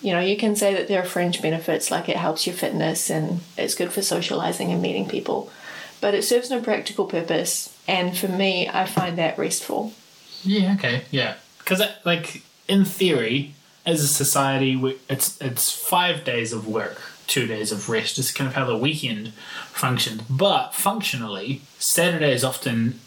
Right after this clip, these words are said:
Speaker 2: often a work day. It's just not the work you're paid for, eh? Like, in,
Speaker 1: Yeah.
Speaker 2: in society in general, you've got Monday to Friday, you might actually go to a job and you work for money then. And then on Saturday, you do the work that's required to keep your house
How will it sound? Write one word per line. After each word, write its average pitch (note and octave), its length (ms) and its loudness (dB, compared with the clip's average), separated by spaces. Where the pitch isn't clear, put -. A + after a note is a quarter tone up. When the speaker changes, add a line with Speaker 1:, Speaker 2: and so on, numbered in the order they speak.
Speaker 2:
often C3+ 260 0
a A#2 60 2
work D3 360 2
day. B2 140 2
It's - 140 0
just C#3 220 0
not C#3 320 0
the C#3+ 80 0
work B2+ 220 0
you're A2 100 -6
paid B2 280 0
for, A2+ 320 0
eh? A#2+ 220 -2
Like, C3+ 260 -2
in, E3 100 4
Speaker 1:
Yeah. F3+ 200 6
Speaker 2:
in E3 60 4
society C#3 520 2
in C3+ 260 0
general, B2+ 440 0
you've A#2+ 140 -4
got C3 240 0
Monday E3+ 280 4
to C3 80 2
Friday, C3+ 360 2
you B2+ 100 -2
might B2+ 260 -2
actually A#2 280 -6
go B2 240 2
to A2+ 140 -6
a G#2 140 -4
job A2 720 -2
and A2+ 180 0
you G#2 180 0
work C3+ 460 0
for G#2+ 260 -2
money C#3 420 0
then. G2+ 440 -6
And B2 480 -2
then C3+ 140 2
on A#2+ 140 2
Saturday, A#2 640 0
you C#3 120 0
do B2+ 120 2
the A#2+ 120 2
work B2+ 340 0
that's - 240 -4
required A#2 340 -4
to - 60 -4
keep A#2 220 -4
your A#2 80 0
house - 460 -2